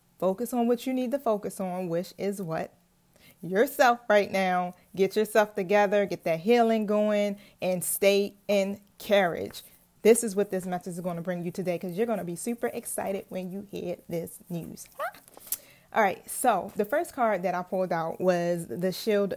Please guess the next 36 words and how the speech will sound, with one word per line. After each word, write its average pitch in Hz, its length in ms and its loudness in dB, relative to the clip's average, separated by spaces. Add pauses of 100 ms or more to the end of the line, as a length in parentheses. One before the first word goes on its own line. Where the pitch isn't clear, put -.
Maiden. 180 720 -4 (640)
So 185 320 0
it 196 160 2
did 233 160 8
get 220 140 2
started. 175 400 -2
So 214 80 -2
I 240 80 2
was 269 180 -2
like, 196 260 2
"Okay, 339 360 2
we 320 100 6
about 359 200 4
to 226 60 -2
be 220 100 -4
talking 233 260 0
about 208 220 2
something 262 340 -2
else. 220 240 0
Is 190 80 -10
we 247 80 -2
talking 269 240 -4
about 220 240 -4
finances? 202 600 2
Like, 175 200 -2
what's 202 160 -4
going 180 260 -6
on?" 160 160 -10 (540)
So 180 500 4 (140)
it 220 180 4
says, 180 600 2
"Make 208 320 0
plans 190 500 -2
and 180 220 -6
focus," - 480 -2
right? - 240 -4